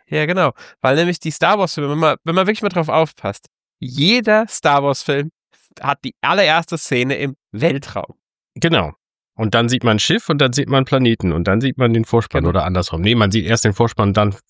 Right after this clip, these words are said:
Speaker 2: schwenkt
Speaker 1: Genau,
Speaker 2: es um, ja.
Speaker 1: Ja, ich überleg grad, ich glaub sogar die Serien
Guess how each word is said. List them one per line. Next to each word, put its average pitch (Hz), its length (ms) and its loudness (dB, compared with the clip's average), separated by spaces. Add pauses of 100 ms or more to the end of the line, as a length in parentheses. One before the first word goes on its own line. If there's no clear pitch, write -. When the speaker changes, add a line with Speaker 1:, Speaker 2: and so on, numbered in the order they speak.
(120)
Speaker 2:
schwenkt 139 320 2
Speaker 1:
Genau, 127 100 2
Speaker 2:
es 123 80 -2
um, 82 240 -4
ja. 87 220 -2 (520)
Speaker 1:
Ja, 135 200 0 (260)
ich - 220 -8
überleg 170 260 2
grad, - 220 0
ich - 180 -12
glaub 147 340 0
sogar 185 300 -2
die 160 220 -4
Serien 131 1120 0